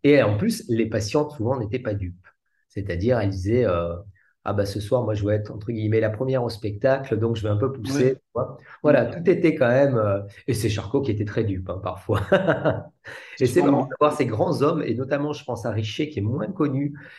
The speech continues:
Speaker 1: Et l'école de
Speaker 2: Mhm.
Speaker 1: Richer, c'est vraiment une école très intéressante en hypnose, parce qu'il y avait à la fois une compréhension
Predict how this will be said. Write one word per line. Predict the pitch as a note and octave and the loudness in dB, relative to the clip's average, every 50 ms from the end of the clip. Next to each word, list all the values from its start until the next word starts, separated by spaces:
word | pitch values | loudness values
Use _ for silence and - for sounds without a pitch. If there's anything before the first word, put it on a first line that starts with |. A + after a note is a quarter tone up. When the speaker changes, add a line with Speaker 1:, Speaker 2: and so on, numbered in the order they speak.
| - _ | -8 _
Speaker 1:
Et | A2+ A#2+ | 0 0
l'école | C3+ C3+ D#3 F3+ D#3 | 2 2 0 0 0
de | C#3 | 2
Speaker 2:
Mhm. | C3 B2+ | 0 0
Speaker 1:
Richer, | B2 B2 - - | 0 -2 -6 -10
c'est | - - - G#2 | -8 -4 -2 0
vraiment | G#2 - - D#3+ | 0 2 2 0
une | C#3 A2+ | 0 -2
école | G#2+ G#2+ C#3+ C3+ - | -2 -2 -4 -6 -6
très | - - - - E3+ D#3+ | -8 -6 -2 0 0 0
intéressante | D3+ C3+ - C#3+ B2+ B2+ A#2+ - D3 B2 C3 | 0 -2 -4 -4 -4 -4 -6 -6 -8 -6 -4
en | A#2+ A2+ | -4 -4
hypnose, | G#2 G2+ G2+ G2 B2 C3 E3 - - - | -4 -4 -4 -2 -4 -4 -4 -6 -8 -10
parce | - A#2 G#2 - | -10 -10 -8 -6
qu'il | - G2+ | -6 -4
y | |
avait | F#2+ G2 | -2 -2
à | G2 | -2
la | G2+ G2 | -2 -2
fois | - B2 | -2 -4
une | G#2 G2+ | -4 -4
compréhension | - A#2+ G#2+ - - B2 A2+ G#2+ - - C3 A2+ G#2+ | -6 -8 -10 -8 -8 -8 -8 -8 -6 -6 -6 -6 -6